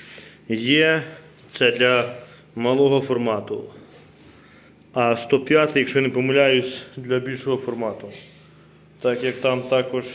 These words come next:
в нас іде малий формат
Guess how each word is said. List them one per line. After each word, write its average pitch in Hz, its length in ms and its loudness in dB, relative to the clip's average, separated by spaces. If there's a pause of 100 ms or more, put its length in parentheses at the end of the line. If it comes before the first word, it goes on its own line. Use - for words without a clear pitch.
(2250)
в 127 120 -12
нас 135 340 -4
іде 131 320 0 (2000)
малий 135 360 4
формат 135 480 0